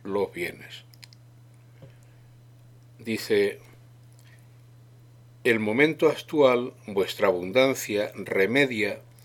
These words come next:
la falta que ellos tienen, y un día la abundancia de ellos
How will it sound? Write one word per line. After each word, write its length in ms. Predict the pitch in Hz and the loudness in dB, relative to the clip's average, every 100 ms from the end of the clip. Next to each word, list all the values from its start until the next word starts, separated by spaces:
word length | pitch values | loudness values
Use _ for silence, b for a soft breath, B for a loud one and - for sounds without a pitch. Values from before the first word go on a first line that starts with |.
| b b b | b b b
la 140 | - 104 | -6 -4
falta 540 | - 151 147 165 147 | 0 0 2 2 2
que 180 | - 113 | 4 4
ellos 340 | 127 131 127 | 4 0 -4
tienen, 460 | - 160 135 80 78 - - - - - - - b b b b b - - | -4 -4 -4 -6 -16 -20 -20 -20 -20 -20 -20 -20 b b b b b -8 2
y 60 | |
un 160 | 151 170 | 2 4
día 360 | 170 147 139 - | 4 6 6 4
la 160 | 110 | 2
abundancia 640 | 95 90 90 104 107 - 117 | 2 0 0 0 0 4 6
de 160 | 127 131 | 6 4
ellos 280 | 127 143 | 4 0